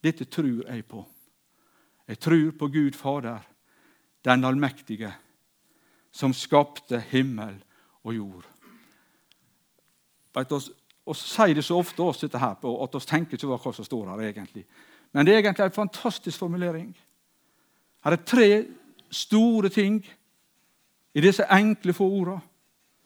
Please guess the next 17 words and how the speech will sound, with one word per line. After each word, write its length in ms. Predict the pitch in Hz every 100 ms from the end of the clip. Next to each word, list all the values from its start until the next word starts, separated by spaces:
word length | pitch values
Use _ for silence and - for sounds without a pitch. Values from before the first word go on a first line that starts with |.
| _ _ _ _ _ _ _ _ _ _ _ _ _ -
Gud 240 | 220 202
er 80 | 196
far, 380 | 208 202 226 - _ _ _ _ _ _ _ _ - - - - _ _ _ - _ _ _ _ _ _ _ - 135
og 80 |
Gud 220 | 156 190 175
er 80 |
allmektig. 560 | 170 202 190 - - 190 - _ _ _ _ _ _ _ _ _ _ _ _ _ _ _ _ _ _ _ _ _ _ _ _ 143
Og 80 | 147
Gud, 220 | 202 170
han 140 | 190
er 80 | 185
den 120 | 190
som 140 | - 156
skapte 480 | - 185 180 - 165
himmel 380 | 185 180 170
og 20 | 170
jord. 300 | 170 151